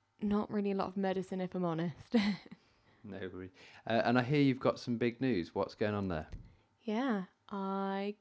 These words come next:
Speaker 1: got a job.
Speaker 2: Whoop, whoop.
Speaker 1: Yeah, it's pretty good. I really like it. I really like all the departments that they're sending me to.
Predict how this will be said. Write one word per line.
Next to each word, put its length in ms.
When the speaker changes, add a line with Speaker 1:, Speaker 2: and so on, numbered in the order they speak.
Speaker 1:
got 160
a 160
job. 640
Speaker 2:
Whoop, 300
whoop. 580
Speaker 1:
Yeah, 300
it's 320
pretty 160
good. 220
I 60
really 220
like 260
it. 180
I 40
really 220
like 280
all 40
the 80
departments 600
that 120
they're 80
sending 300
me 120
to. 280